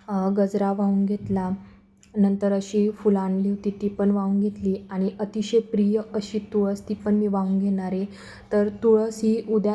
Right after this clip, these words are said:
एकादशी, तर उद्या आपल्याला तोडता येणार नाही, तर ती आजच तोडून घ्या, फ्रीजमध्ये ठेवा. तुळस ही कधीही शिळी होत नाही.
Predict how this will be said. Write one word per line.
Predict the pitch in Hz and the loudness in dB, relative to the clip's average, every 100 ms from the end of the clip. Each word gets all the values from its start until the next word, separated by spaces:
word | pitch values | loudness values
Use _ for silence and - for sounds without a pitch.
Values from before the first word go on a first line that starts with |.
| 214 | 0
एकादशी, | 214 220 208 214 196 220 | 0 2 0 0 -2 -2
तर | 208 | 0
उद्या | 202 190 | 0 0
आपल्याला | 185 - 196 208 | -2 0 0 0
तोडता | 208 202 196 196 214 | 0 0 0 -2 0
येणार | 208 196 185 | 0 0 0
नाही, | 190 208 | -4 -4
तर | |
ती | 208 220 202 | -2 -2 -2
आजच | 202 190 226 233 240 | -4 -2 -2 -2 0
तोडून | 214 196 196 | 2 2 0
घ्या, | 190 190 202 - - - | 0 -4 -6 -12 -20 -2
फ्रीजमध्ये | 214 190 202 196 220 | 0 2 2 2 0
ठेवा. | 226 226 196 185 196 - - - | 0 0 0 -2 -6 -12 -4 2
तुळस | 202 208 | 4 2
ही | 214 202 | -4 0
कधीही | 202 220 240 | 2 2 -2
शिळी | - 254 220 | 0 2 2
होत | 208 202 190 | 2 0 0
नाही. | 185 | 0